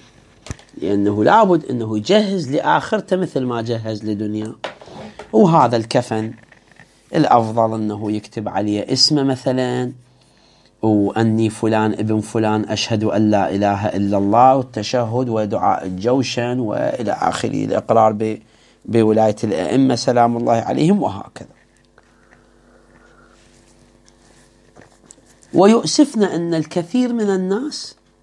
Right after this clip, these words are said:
يتشاءمون من مسألة الكفن، مع أنه مستحب.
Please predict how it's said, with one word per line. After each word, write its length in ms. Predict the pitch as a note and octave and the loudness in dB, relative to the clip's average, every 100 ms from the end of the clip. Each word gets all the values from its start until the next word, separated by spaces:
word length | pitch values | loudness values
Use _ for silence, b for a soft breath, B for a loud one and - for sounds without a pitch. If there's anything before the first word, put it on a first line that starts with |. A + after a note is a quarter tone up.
| _ - - | _ -8 2
يتشاءمون 960 | C#3 C#3 D#3 - D#3+ D#3+ D#3+ F#3+ D#4+ | 2 2 -2 0 0 2 0 4 4
من 220 | F4+ D4+ A3 | 6 4 4
مسألة 380 | E3 - F#3 - | 0 -2 -4 -4
الكفن، 440 | E3 - G#2+ - - | -8 -8 -14 -14 -4
مع 340 | D3 E3 A#3 | -2 2 4
أنه 280 | D4 F4 A#3+ | 4 4 4
مستحب. 600 | C4+ A3 - A3 - D4 | 2 0 0 -2 0 -2